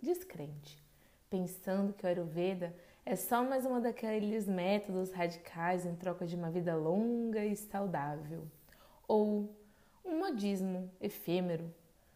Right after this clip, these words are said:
Mas a verdade é que a medicina ayurvédica é bem mais simples do que parece, e ainda bem mais fácil de adotá-la no dia a dia.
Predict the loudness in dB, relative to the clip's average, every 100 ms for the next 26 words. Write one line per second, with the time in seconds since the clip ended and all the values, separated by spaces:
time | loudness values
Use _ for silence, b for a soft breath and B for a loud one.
0 | b b b _ _ 6 6 6 4 6
1 | 6 6 2 -2 -2 -2 -2 0 2 2
2 | 2 2 2 2 -2 -10 -8 -2 0 2
3 | 2 2 2 -2 -4 -8 -8 -6 -6 -6
4 | -8 -6 -4 -4 -6 -14 -20 _ b b
5 | b 0 2 4 4 4 2 4 0 -4
6 | -6 -6 -4 -4 -2 0 -2 0 0 0
7 | -2 0 -2 -2 -6 -10